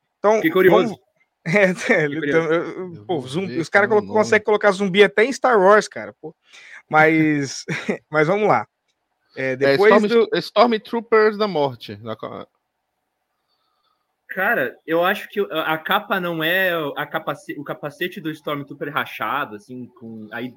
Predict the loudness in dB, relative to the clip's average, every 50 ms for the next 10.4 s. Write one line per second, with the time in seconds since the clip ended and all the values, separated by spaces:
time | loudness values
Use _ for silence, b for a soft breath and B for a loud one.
0 | _ -10 -8 -4 -2 -2 -2 -2 -4 -8 -8 -8 -8 -6 -4 0 2 2 2 0
1 | -2 -10 -8 -4 -4 -4 -4 -4 -6 -6 -6 -6 -4 -4 -2 -4 -4 -4 -8 -8
2 | -4 -4 -2 -2 -2 -2 -4 -4 -2 -4 -4 -6 -8 -8 -6 -6 -6 -6 -6 -8
3 | -10 -6 -6 -6 -6 -6 -8 -8 -8 -8 -8 -6 -6 -6 -8 -8 -8 -12 -14 -14
4 | -14 -12 -10 -10 -12 -10 -12 -12 -12 -10 -6 -4 -6 -6 -6 -8 -10 -10 -12 _
5 | _ _ _ _ _ _ _ _ _ _ _ _ -6 -4 -4 -4 -4 -6 -6 -6
6 | -4 0 0 2 2 2 0 -2 -4 -4 -6 -6 -6 -8 -8 -8 -8 -6 -6 -6
7 | -4 -4 -6 -6 -8 _ -10 -10 -8 -6 -6 -8 -8 -10 -8 -4 -4 -4 -2 -4
8 | -6 -6 -6 -6 -8 -8 -8 -6 -6 -6 -4 -4 -6 -6 -4 0 2 4 4 4
9 | 2 0 -4 -4 -6 -6 -6 -6 -8 _ _ _ _ _ _ -10 -10 -10 -10 -10
10 | -14 -10 -6 -4 -4 -2 -2